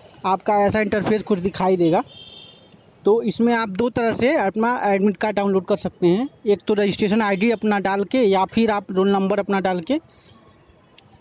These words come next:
एडमिट कार्ड डाउनलोड कर सकते हैं। तो रजिस्ट्रेशन आईडी पर हम क्लिक करते हैं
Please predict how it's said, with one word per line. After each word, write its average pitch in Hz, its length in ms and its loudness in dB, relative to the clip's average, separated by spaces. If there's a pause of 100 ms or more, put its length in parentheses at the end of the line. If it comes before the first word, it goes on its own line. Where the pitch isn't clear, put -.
एडमिट 190 280 0
कार्ड 208 160 -2
डाउनलोड 190 320 2
कर 196 120 -2
सकते 175 280 -2
हैं। 175 100 4
तो 214 100 2
रजिस्ट्रेशन 220 600 2 (120)
आईडी 196 300 0
पर 220 140 -2
हम 208 120 0
क्लिक 208 240 -2
करते 190 300 -2
हैं 202 180 2